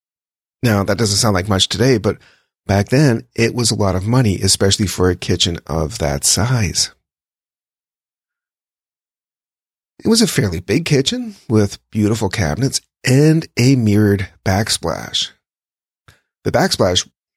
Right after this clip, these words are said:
was what made the kitchen seem huge. Now, I don't remember what material the countertops were.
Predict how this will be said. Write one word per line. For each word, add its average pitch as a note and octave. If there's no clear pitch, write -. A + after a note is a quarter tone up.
was A2
what A2
made A2+
the A2
kitchen G#2+
seem F2+
huge. F2+
Now, F2+
I G#2+
don't F2+
remember G#2+
what G2+
material G2
the D#2+
countertops A2+
were. A2+